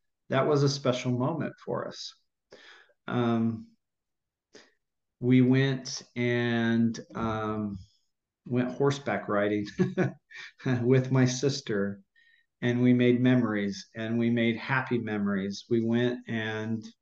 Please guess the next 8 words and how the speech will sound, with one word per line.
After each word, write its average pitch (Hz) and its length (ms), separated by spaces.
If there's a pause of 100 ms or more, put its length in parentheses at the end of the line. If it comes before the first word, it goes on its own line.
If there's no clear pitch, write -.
(760)
on 120 200
an 117 220
airplane 120 580
ride, 98 400 (400)
um, 104 580 (600)
a 117 80
private 123 540 (160)
airplane 120 720